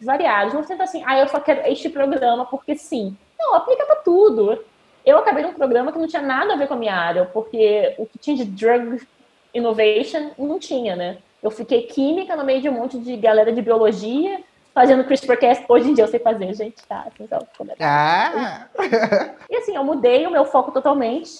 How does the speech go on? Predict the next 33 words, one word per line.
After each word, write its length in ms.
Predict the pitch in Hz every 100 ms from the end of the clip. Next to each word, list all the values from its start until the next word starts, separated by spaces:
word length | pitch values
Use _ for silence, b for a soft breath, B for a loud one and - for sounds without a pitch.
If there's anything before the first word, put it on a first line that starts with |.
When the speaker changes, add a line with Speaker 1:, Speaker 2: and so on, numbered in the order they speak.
| -
Speaker 1:
de 80 | 254
química 340 | - 269 302
orgânica. 400 | 269 226 226 254
Hoje 140 | 233 262
em 40 |
dia 380 | 240 226 233 220
eu 80 | 208
faço 260 | - 220 -
computacional, 600 | 277 339 370 339 311 302
expressão 320 | 320 302 294
de 60 | 285
proteína 600 | 277 277 247 233 233 220
e 60 | 220
cristalografia 680 | 240 247 226 233 226 208
também. 440 | 190 226 214 196 185 _ _ _ _ _ _ _
Então, 160 | 370
Speaker 2:
<laughs> 80 | 370
Speaker 1:
fecha 400 | 120 - 480 -
o 60 | 415
olho, 300 | 349 330 262
vai, 320 | 247 262 269
abre 260 | 269 311 349
a 60 |
mente, 840 | 277 220 240 262 - - 254 240 240
tenta 260 | 302 349 349
tudo. 420 | 311 302 254 294
Uma 300 | 269 262 294
área 180 | 359 349
nova 240 | 269 294
pode 180 | 320 320
ser 80 | 311
muito 320 | 277 277 339
interessante. 1000 | 349 262 262 - 226 240 240 - -